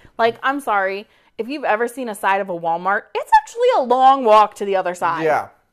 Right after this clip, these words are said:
Speaker 2: So we walk in.
Speaker 1: Through the door that the lady came and opened for us. Thank you.
Speaker 2: And, and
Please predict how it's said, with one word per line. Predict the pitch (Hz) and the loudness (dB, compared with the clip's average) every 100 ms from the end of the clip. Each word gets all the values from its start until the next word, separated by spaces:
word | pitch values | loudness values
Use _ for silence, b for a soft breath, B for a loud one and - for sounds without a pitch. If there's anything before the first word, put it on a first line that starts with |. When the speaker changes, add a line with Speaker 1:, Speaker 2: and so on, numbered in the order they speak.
| _ _ | _ _
Speaker 2:
So | 147 | -6
we | 147 214 | -6 -6
walk | 220 202 165 131 | -2 0 0 -2
in. | 107 98 101 _ _ _ _ _ - | -12 -18 -20 _ _ _ _ _ -14
Speaker 1:
Through | 349 | -12
the | 370 | -6
door | 233 202 | -4 -6
that | 196 | -8
the | 190 | -10
lady | 180 170 | -12 -14
came | 190 175 | -16 -16
and | 165 | -16
opened | 165 156 | -16 -18
for | - | -16
us. | - | -16
Thank | - 151 | -16 -10
you. | |
Speaker 2:
And, | 180 175 165 - _ _ _ _ - | -8 -8 -10 -18 _ _ _ _ -16
and | 180 175 170 | -12 -12 -12